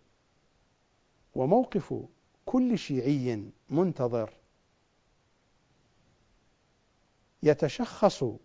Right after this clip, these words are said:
عند ظهور الإمام على أساس ما كنا عليه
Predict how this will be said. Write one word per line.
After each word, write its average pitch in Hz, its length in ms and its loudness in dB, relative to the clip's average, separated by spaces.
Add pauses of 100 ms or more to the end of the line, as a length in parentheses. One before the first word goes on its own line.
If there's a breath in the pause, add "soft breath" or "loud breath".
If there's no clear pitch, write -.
(840)
عند 139 220 -2
ظهور 139 420 2
الإمام 135 640 -2 (560)
على 156 580 4
أساس 233 760 2 (840)
ما 131 140 0
كنا 170 380 0
عليه 113 600 -4